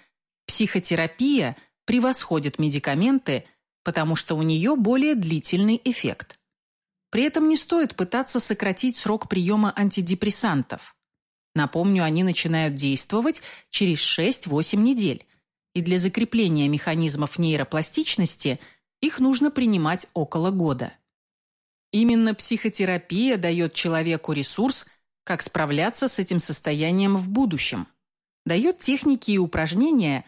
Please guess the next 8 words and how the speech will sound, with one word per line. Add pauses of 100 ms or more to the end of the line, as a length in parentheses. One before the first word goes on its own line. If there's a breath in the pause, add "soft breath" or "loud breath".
(380 soft breath)
которые
он
сможет
применить
при
первых
признаках
депрессии.